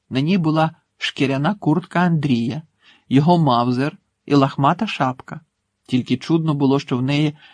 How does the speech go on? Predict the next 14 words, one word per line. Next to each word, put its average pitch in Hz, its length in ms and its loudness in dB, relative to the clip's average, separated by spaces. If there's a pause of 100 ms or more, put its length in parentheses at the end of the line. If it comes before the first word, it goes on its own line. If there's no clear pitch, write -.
(140)
верхня 139 520 2
половина 135 480 0
чоловіча, 160 600 0
а 127 160 -2
нижня 170 440 -2
жіноча. 147 600 -2 (440)
Чорна 135 380 0
юбка 135 420 -2
і 160 140 0
ті 143 160 -2
ж - 100 -8
самі 196 300 -2
покривлені 143 680 -6
черевики. 104 640 -10